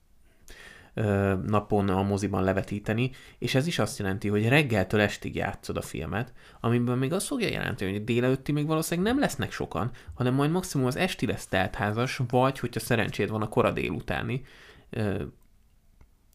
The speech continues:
igen, szóval, hogy azért van, van ezért probléma azzal a négy órával, ugye ezért is szokták rövidíteni a filmeket.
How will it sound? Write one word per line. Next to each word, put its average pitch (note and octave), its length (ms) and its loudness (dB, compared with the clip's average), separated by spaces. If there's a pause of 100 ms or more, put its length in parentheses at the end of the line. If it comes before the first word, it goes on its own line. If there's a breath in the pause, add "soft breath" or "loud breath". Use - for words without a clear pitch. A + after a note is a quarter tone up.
(140)
igen, C#3+ 320 2
szóval, A#2 320 2
hogy B2 120 2
azért B2+ 260 2
van, E3+ 280 0
van C3+ 160 2
ezért A2 220 2
probléma G2+ 380 0
azzal G#2+ 200 -2
a G#2+ 60 0
négy G#2+ 260 -2
órával, G#2+ 460 0
ugye A#2 200 2
ezért A2+ 260 2
is G2+ 60 -2
szokták - 400 -4
rövidíteni G2+ 500 -2
a G2+ 60 -2
filmeket. A2 540 -4